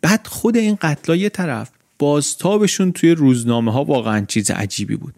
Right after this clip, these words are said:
کلماتی که برای توصیف استفاده می‌کنن گاهی واقعاً، ام، عجیبه. اسم اون مقتول هزار نهصد و دوازده گفتیم ساسی کالف بود.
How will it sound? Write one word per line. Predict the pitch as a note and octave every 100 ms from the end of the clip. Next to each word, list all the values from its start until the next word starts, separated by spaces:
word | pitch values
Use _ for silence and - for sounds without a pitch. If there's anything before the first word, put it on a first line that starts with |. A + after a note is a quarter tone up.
| _ _
کلماتی | - C3+ C#3 D#3+ G3 -
که | G3+
برای | E3 C3+ B2+
توصیف | A#2+ A#2+ G#2+ B2 A#2
استفاده | A#2 - A2+ A2 G#2
می‌کنن | A2 G#2+ A#2 D3
گاهی | D3+ D3
واقعاً، | C#3+ G#2 G#2 A#2 C#3 A#2+
ام، | G2+ G2+ -
عجیبه. | G#2+ G2+ C3 A2 F#2 - _ _
اسم | D3+ C#3+ E3
اون | E3+
مقتول | D#3 A#2+ - - C3
هزار | C3+ C#3 A#2 A2+
نهصد | A2 G#2
و | A2
دوازده | G#2+ G#2+ A2 C#3
گفتیم | D3 - A2+
ساسی | G#2 - C3 - A#2+
کالف | - B2+ C3 -
بود. | - -